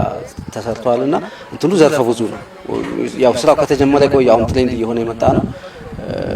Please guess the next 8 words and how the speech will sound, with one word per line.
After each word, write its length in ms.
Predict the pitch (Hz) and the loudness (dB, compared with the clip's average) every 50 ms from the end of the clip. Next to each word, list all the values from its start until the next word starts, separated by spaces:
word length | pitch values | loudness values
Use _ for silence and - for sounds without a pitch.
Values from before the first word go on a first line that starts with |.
| - - - | -6 -6 -4
በጋ 200 | - 113 107 110 117 | -2 0 2 4 4
ላይም 180 | 117 123 120 117 | 4 4 2 2
በነበረው 440 | 117 117 117 113 107 117 113 117 117 | 2 0 0 0 0 0 0 0 0
አሁን 180 | 113 - - 98 95 92 - - - - - - | 0 0 0 -2 -2 -2 -2 -2 -4 -4 -4 -6
እህል 200 | - 107 113 113 | -6 -4 -2 -2
የማሰባሰብ 540 | 117 117 117 113 - 120 110 113 113 117 110 | -2 -2 -2 -4 -2 -2 -2 -2 -2 -4 -6
ስራ 140 | - 123 117 113 | -6 -6 -6 -6
ተሰርቷል። 500 | - - - 117 110 - - 110 - | -6 -8 -10 -10 -10 -10 -8 -6 -6